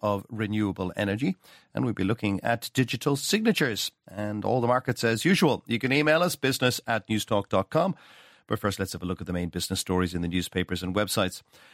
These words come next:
Eamon Quinn in the Irish Examiner reports that there will be no late surge in corporation tax revenues this year, but increases in two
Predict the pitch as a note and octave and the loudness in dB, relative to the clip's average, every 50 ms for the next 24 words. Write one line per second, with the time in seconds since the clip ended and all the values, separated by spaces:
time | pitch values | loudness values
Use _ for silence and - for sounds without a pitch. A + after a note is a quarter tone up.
0 | - - - F#3 G3 F3+ D#3 - F3 E3 C3+ A#2+ G#2+ A#2 A2+ A2 A2 G#2+ G#2+ F#2+ | -10 -4 -2 0 2 2 2 2 2 2 2 2 2 2 2 2 0 -2 -4 -4
1 | - B2 A2 A2 G#2 G2+ G2+ G2+ - - A#2 A2 - - A2+ A2 G2+ - A#2 A#2+ | 0 0 0 0 2 2 2 2 2 2 0 0 2 2 0 0 2 2 2 2
2 | A#2+ B2 B2+ B2+ A2 C3 B2+ C3 C3 C#3 D3+ F3 F#3+ F#3+ F#3 F#3 F#3+ G3 - - | 4 4 4 4 4 4 4 4 4 4 4 2 2 2 0 0 0 -2 -4 -2
3 | - - - F#3 E3+ D#3 D3 D3 C3+ - - A#2 C#3+ C#3 C#3 C3 - - D#3 D3 | 0 2 4 4 6 6 4 4 2 0 -2 0 2 2 2 2 2 2 0 0
4 | C#3+ - C#3 C#3 C#3+ D#3 D#3+ - - D3 A#2+ - C3 A#2 A#2 - - B2 A#2+ A2+ | 2 2 2 2 2 2 2 2 2 2 2 2 2 0 0 0 0 0 2 2
5 | A2+ A2+ A2+ A2 G2+ - A#2+ A#2+ A#2 - - B2+ C3+ D3 D#3 C#3+ C3 B2+ B2+ C3+ | 2 2 2 0 0 2 0 0 0 0 2 2 4 4 2 2 2 2 2 2
6 | D#3+ E3+ - - C#3+ C3 - - C3 B2+ A2+ A2 A2+ A2+ A2+ A2 - - - - | 0 0 2 2 2 2 2 2 0 0 0 0 0 0 -2 -2 -4 -4 2 2
7 | B3 G#3+ - | 2 2 2